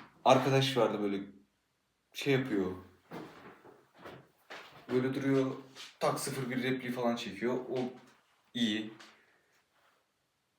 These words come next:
Bir tane böyle bir çocuk var, küpe takıyor böyle beyaz. Bir şeyler anlatıyor, boks boks yapıyor falan. O çok iyi.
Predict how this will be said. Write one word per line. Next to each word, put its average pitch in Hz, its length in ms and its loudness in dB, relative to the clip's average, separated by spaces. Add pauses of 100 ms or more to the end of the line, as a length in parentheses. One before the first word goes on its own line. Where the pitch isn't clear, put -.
(1500)
Bir - 60 -18
tane 202 200 6
böyle 190 200 4
bir 147 60 -6
çocuk 175 220 0
var, 135 160 2
küpe - 200 -8
takıyor 120 300 -2
böyle 104 180 -2
beyaz. - 500 -2 (560)
Bir - 60 -4
şeyler 143 200 0
anlatıyor, 131 300 0
boks 123 260 -2
boks 131 180 -6
yapıyor 117 240 -6
falan. 123 200 -4
O 127 100 -2
çok 135 180 -4
iyi. 104 240 -2